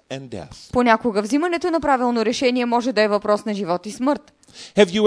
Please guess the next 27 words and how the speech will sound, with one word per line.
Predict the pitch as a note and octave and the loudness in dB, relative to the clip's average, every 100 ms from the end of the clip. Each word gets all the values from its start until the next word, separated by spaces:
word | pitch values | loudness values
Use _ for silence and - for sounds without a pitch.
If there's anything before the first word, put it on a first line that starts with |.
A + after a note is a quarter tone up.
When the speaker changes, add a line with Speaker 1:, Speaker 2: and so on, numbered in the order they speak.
| A#3 | 6
Speaker 1:
ever | A#3 A3 | 6 2
seen | - A3+ G3 D#3+ | 0 -2 -4 -4
television | - G#3+ G#3 E3 C#3+ D3 | 0 4 4 2 0 -6
programs | B2 E3+ D3 B2+ B2+ G#2+ - - - | -2 2 2 0 -6 -6 -8 -10 -4
where | E3 F#3+ F3 | 4 4 6
there | F3+ F3 | 2 2
is | D3 D#3 | 2 0
a | B2 G3 | 2 4
bomb | G#3+ G3 D#3 C3+ F#3+ | 4 2 -4 -6 -6
ticking | F3+ F#3+ F3 | -6 -6 -2
down, | F3+ F3+ E3+ C#3+ F3+ | 2 4 2 4 4
ready | F3+ - | 4 -2
to | F3+ E3 | -4 -4
explode? | - - F#3 F#3 D#3 G#2 F2 - _ _ C4 | -6 -4 2 2 2 -2 -8 -20 _ _ 0
Speaker 2:
Гледали | G4+ D#4+ B3 | 4 4 4
ли | B3 | 0
сте | - C#4 | 0 0
някога | D4 B3+ C4+ | 0 2 2
телевизионни | C#4+ A#3 A#3+ A3+ A3 F#3+ | 2 0 2 2 2 -2
програми, | F3+ F3 D4+ F#4 D#4+ | -4 0 0 0 -2
в | D4 | -2
които | - D#4+ D#4 | 2 0 0
са | C#4+ C4+ | -4 -2
представени | A#3 A3+ - C#4 B3 A3 - G3+ | -2 -4 0 0 0 -4 -8 0
бомби, | C#4 C4 G#3+ D#4+ - _ _ - | 2 2 0 -4 -6 _ _ 2
които | E4+ D#4 C4 - _ - | 2 4 2 2 _ -10
тиктакат | A3+ - E4+ E4 E4 | -10 2 2 2 -4